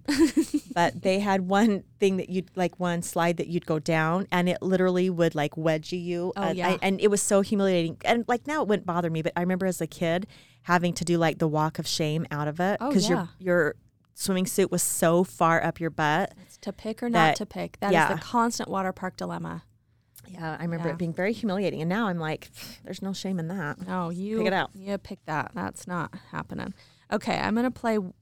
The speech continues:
Speaker 1: either one or two from Tammy, depending on, we're kinda running out of time. But so this is my older sister, Tammy,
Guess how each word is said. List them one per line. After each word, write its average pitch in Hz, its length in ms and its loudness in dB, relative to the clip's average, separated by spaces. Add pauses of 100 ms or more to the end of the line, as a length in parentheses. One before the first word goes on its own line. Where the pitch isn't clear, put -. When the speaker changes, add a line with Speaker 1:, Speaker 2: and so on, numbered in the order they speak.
(160)
Speaker 1:
either 202 220 -2
one 220 180 2
or 277 80 2
two 254 160 -2
from 202 200 -2
Tammy, 180 280 -4
depending 190 440 -2
on, 180 140 -2
we're 180 80 -4
kinda 196 280 -2
running 180 260 -2
out 170 120 -6
of 185 80 -10
time. - 260 -6
But - 220 -4 (180)
so - 140 -6
this 220 240 -2
is 226 100 0
my 208 160 2
older 175 220 -2
sister, - 340 -6
Tammy, - 480 -8